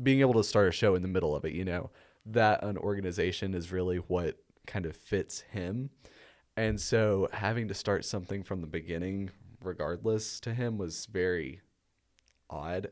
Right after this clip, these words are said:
at first. And so there was that pushback on that part too. And eventually they've kinda gotten to this point where they're, they're using Hulu and Discovery Plus now, and they're,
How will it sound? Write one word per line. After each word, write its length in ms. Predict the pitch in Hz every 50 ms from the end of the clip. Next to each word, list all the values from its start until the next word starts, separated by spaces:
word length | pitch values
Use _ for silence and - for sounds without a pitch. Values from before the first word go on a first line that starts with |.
| -
at 160 | 107 101 -
first. 400 | - 120 110 107 107 - - - - - - - - - - - _ -
And 80 | - 113
so 140 | - 131
there 140 | 120 120 120
was 120 | 117 110 104
that 180 | 107 90 - -
pushback 420 | 110 101 - - 90 90 - -
on 160 | 85 87 95
that 220 | 95 90 92 - -
part 260 | - - 90 - -
too. 380 | - 101 92 90 87 87 87 87 - - -
And 360 | - 101 98 95 98 92 90 90
eventually 640 | 95 90 101 98 95 - - 101 95 92 90 - _ - - - - - _ _ - 127
they've 100 | 123 -
kinda 220 | 151 147 135 127
gotten 240 | 113 107 104 107 110
to 100 | 110 113
this 160 | 113 104 -
point 320 | - - 110 104 101 82
where 300 | 78 107 104 101 98 98
they're, 300 | 90 85 104 98 92 - - -
they're 140 | - 104 95
using 400 | 92 92 98 95 92 98 92 90
Hulu 560 | 87 - 120 113 107 107 104 101 101 98 95 -
and 240 | - 101 95 95 90
Discovery 460 | 87 - - - 104 - 156 87 85
Plus 420 | 85 - - 101 92 92 - - -
now, 360 | 90 80 78 82 95 98 - _ _ _ _ _ _ _ _ -
and 460 | 110 107 104 104 101 98 98 95 95
they're, 540 | 101 104 104 101 101 98 90 90 90 - -